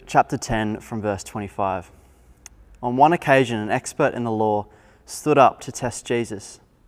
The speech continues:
"Teacher," he asked, "what must I do to inherit eternal life?" "What is written in the law?" he replied. "How do you read it?" He answered,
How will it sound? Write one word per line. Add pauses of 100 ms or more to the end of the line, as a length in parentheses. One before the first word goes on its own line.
(580)
"Teacher," (100)
he
asked, (480)
"what
must
I
do
to
inherit
eternal
life?" (1040)
"What
is
written
in
the
law?"
he
replied. (580)
"How
do
you
read
it?" (1160)
He
answered,